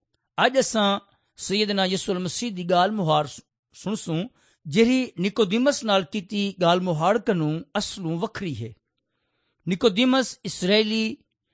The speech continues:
ਆਲਮ ਹਾ, ਪਰ ਅੱਜ ਅਸਾਂ ਆਪਣੇ ਪ੍ਰੋਗਰਾਮ ਵਿੱਚ ਸੈਯਦਨਾ ਯਿਸੂ ਮਸੀਹ ਦੀ ਜਿਹੜੀ ਗਾਲ ਮੁਹਾਰ ਸੁਣ ਸੂ, ਉਹ ਨਾ ਤਾਂ ਇਸਰਾਏਲੀ ਹੈ ਅਤੇ ਨਾ ਹੀ ਮਰਦ ਹੈ,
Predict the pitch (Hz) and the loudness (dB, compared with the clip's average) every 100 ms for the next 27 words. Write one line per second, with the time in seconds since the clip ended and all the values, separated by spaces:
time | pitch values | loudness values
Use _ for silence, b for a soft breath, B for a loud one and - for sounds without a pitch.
0 | _ _ 143 165 262 269 170 151 208 - | _ _ 0 4 6 4 4 2 0 -10
1 | _ _ _ _ 196 196 240 277 226 - | _ _ _ _ -2 2 2 2 0 0
2 | 208 208 - 190 185 175 165 214 277 180 | 0 0 -2 -6 -4 -6 -2 -2 -2 -6
3 | - - 247 _ _ _ _ _ _ _ | -8 -16 -16 _ _ _ _ _ _ _
4 | _ - - 226 269 277 208 190 196 - | _ -14 -2 0 0 2 2 2 0 -6
5 | _ 131 190 - 247 220 202 - 262 196 | _ -6 -6 0 0 0 -4 -4 -6 -4
6 | 185 175 202 202 196 208 233 185 170 156 | -2 0 0 2 2 2 2 2 2 2
7 | 240 262 - 160 208 _ _ _ _ _ | -4 -4 -4 -6 -6 _ _ _ _ _
8 | _ _ 196 202 254 277 247 233 - _ | _ _ -2 2 0 0 0 0 -2 _
9 | _ - - 160 151 226 277 196 185 - | _ -12 -8 -4 -2 0 0 2 0 -4
10 | _ _ _ _ - 175 208 202 240 277 | _ _ _ _ -10 -4 -2 2 2 2
11 | 220 190 202 202 143 123 | -2 0 2 0 -4 -10